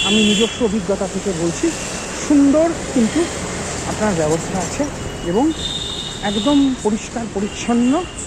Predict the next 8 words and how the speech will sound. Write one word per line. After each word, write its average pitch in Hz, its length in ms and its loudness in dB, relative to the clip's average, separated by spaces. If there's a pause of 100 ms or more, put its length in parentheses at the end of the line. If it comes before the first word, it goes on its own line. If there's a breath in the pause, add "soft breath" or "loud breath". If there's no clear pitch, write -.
(560)
এবং 196 140 -4 (160)
ওখানে 247 260 0 (100)
এত - 100 -2 (160)
কম 190 140 -2 (120)
লোকে 302 200 0 (120)
করে 185 160 0 (480)
যে, 180 120 4 (4000)
এত - 80 0